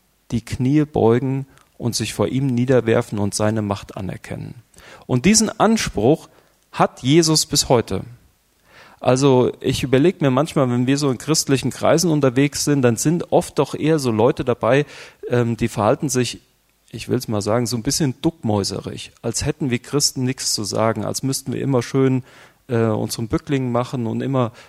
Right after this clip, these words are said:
immer fromm nach hinten und immer, ähm, so liebevoll und immer bloß nicht auffallen. Und, aber wir sind Diener eines Herrschers, der alle Macht der Welt an sich nehmen wird.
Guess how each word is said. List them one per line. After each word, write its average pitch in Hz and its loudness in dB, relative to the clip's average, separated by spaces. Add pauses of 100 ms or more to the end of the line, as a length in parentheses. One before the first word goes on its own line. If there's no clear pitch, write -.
(140)
immer 127 -2
fromm 139 -4
nach 120 -8
hinten 156 -4
und 113 -4
immer, 135 -2 (340)
ähm, 117 -6
so - -8
liebevoll 127 -4
und 117 -2
immer 127 0
bloß 135 -4
nicht 131 -4
auffallen. 131 -2
Und, 117 -2 (540)
aber 117 2
wir 190 0
sind 127 -4
Diener 202 0 (140)
eines 113 0
Herrschers, 185 -4 (680)
der 120 2 (180)
alle 175 2
Macht 135 -4
der 127 -2
Welt 131 0 (280)
an 151 -2
sich 104 -6
nehmen 95 -6
wird. - -12